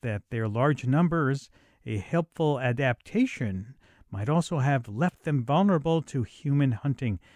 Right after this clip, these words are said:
Here to explain more is Beth Shapiro, professor of ecology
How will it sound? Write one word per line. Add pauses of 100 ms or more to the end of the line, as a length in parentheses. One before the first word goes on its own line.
(220)
Here
to
explain
more
is
Beth
Shapiro,
professor
of
ecology